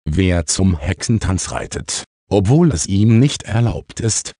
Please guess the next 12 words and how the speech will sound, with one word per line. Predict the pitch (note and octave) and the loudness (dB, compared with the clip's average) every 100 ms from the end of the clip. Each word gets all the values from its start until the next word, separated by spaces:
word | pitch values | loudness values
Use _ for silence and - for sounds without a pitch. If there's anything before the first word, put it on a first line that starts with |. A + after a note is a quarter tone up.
| _ - | _ -6
der | F2+ G#2 | 0 2
muss | G2+ F#2+ | 2 0
einen | F#2+ F#2 F2 E2 | 0 2 2 2
Denkzettel | A#2 C3 - - E2+ - | 0 -2 -2 -6 -8 -8
kriegen.“ | - A#2 G2+ G2+ | -2 0 2 2
„Wir | G#2+ | 2
könnten | - - C#3 - C3 | 0 0 0 2 2
die | G2+ F#2 | 2 0
freche | - C3 C3+ G#2+ | -2 -4 -2 -2
Kröte | - - B2 C#3 | -2 -2 0 0
zur | - - D#2 | 0 -2 -4
Strafe | - G#2+ G#2 - | -2 0 0 -2